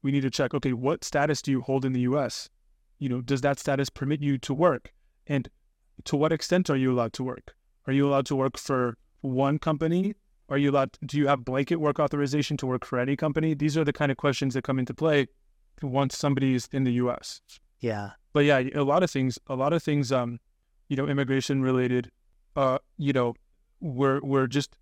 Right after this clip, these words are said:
Speaker 1: in this kind of new world where a lot of things can be done virtually, you know? So,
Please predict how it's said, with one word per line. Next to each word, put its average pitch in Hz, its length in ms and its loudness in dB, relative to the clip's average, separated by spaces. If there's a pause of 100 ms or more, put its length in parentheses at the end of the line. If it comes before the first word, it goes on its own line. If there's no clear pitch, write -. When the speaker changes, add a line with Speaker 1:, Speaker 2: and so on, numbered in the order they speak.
Speaker 1:
in 147 140 2
this 143 160 0
kind 151 180 0
of 139 60 2
new 139 140 2
world 147 280 2
where 131 120 2
a 127 60 0
lot 127 160 2
of 131 60 -2
things 139 200 -2
can 135 120 -6
be 131 80 -2
done 123 180 0
virtually, 127 480 0
you 117 140 -4
know? 120 200 -2
So, 120 340 -6